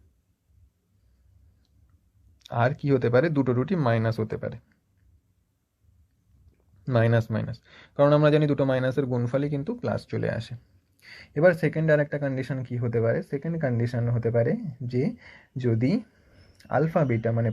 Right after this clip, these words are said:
product of রুটের গুণফল, product of root is equal to যদি মাইনাস ভি মানে নেগেটিভ যদি আসে, মানে মাইনাস বি যদি আলফা বিটা যদি মাইনাস বি, আহ, মাইনাস ভি আসে, মাই-, নেগেটিভ আসে, তবে কি হবে? তবে সেখানে হতে পারে একটা রুট প্লাস আর একটা রুট মাইনাস,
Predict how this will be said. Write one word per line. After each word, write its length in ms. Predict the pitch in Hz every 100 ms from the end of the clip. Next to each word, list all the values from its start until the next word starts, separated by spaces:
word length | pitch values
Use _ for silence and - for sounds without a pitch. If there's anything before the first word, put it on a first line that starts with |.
| 110
product 400 | 113 120 160 165
of 60 | 135 120 120
রুটের 340 | 120 113 123 120 - 123
গুণফল, 340 | 127 127 120 110
product 260 | 120 127 147 135
of 60 | 120
root 160 | 123 151 - - - -
is 80 | 127 120
equal 240 | 120 117
to 60 | 117 131
যদি 100 | 170 131
মাইনাস 300 | 127 151 139 113
ভি 80 | 117 113
মানে 120 | 120 120
নেগেটিভ 300 | 139 190 196 143
যদি 160 | 123 110 107
আসে, 120 | 110 123
মানে 100 | 120 120
মাইনাস 300 | 117 143 143 127
বি 80 | 120 107 113
যদি 120 | 117 110 110
আলফা 180 | 110 139
বিটা 140 | 127 127
যদি 100 | 123 120
মাইনাস 260 | 127 143 127 117
বি, 100 | 110 117 110
আহ, 40 | - - 117 123
মাইনাস 240 | 127 143 127
ভি 80 | 117 110 113
আসে, 120 | 120 151
মাই-, 140 | 113 123
নেগেটিভ 280 | 123 123 113 107
আসে, 140 | 151 196 - - - -
তবে 200 | 123 123 127
কি 80 | 120 117
হবে? 160 | 110 208 - _ _ - -
তবে 180 | 131 160
সেখানে 280 | 160 120 127 123
হতে 160 | 117 113
পারে 160 | 117 135 - 123
একটা 180 | - 139
রুট 140 | 135 127
প্লাস 200 | - 123 160
আর 60 | 127
একটা 120 | 120 120
রুট 140 | 113 117
মাইনাস, 300 | 117 113 151